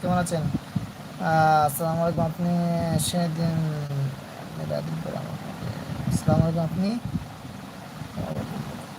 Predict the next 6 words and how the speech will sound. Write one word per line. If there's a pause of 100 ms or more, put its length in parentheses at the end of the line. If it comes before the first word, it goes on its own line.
(180)
হাফেজ
এম
এ
ওহাব
উজিরের
ভাতিজা।